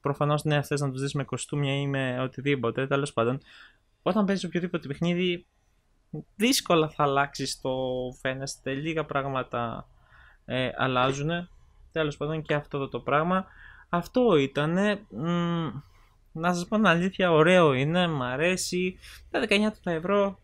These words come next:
τρώγονται. Και τρώγονται και δεν τρώγονται. Βλέπουμε πως έχει κάτι άλλο, γιατί βλέπω κάτι κρυμμένα πράγματα στο κουτί, αλλά δεν. Ε, αλλά, εντάξει, ξενέρωσα με αυτό εδώ.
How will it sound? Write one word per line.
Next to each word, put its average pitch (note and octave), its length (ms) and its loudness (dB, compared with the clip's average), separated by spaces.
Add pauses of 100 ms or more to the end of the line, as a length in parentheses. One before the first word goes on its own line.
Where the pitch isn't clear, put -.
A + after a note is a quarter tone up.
(160)
τρώγονται. D3+ 680 0 (880)
Και F3+ 100 -2
τρώγονται D#3+ 340 0
και D#3 140 -6
δεν D3 180 -6
τρώγονται. C#3+ 580 -4
Βλέπουμε C#3+ 380 -6
πως C#3 140 -10
έχει C#3+ 160 -10
κάτι C3+ 220 -6
άλλο, C3+ 140 0
γιατί B2+ 200 -8
βλέπω C3+ 220 -6
κάτι - 340 -6
κρυμμένα C3 420 -6
πράγματα B2+ 400 -8
στο - 200 -10
κουτί, B2 440 -8
αλλά B2 200 -6
δεν. E3+ 420 -4 (500)
Ε, D#3+ 880 -2 (880)
αλλά, D3+ 360 2 (120)
εντάξει, - 360 -2
ξενέρωσα G3 460 0
με E3+ 60 0
αυτό F#3+ 120 0
εδώ. F3 300 2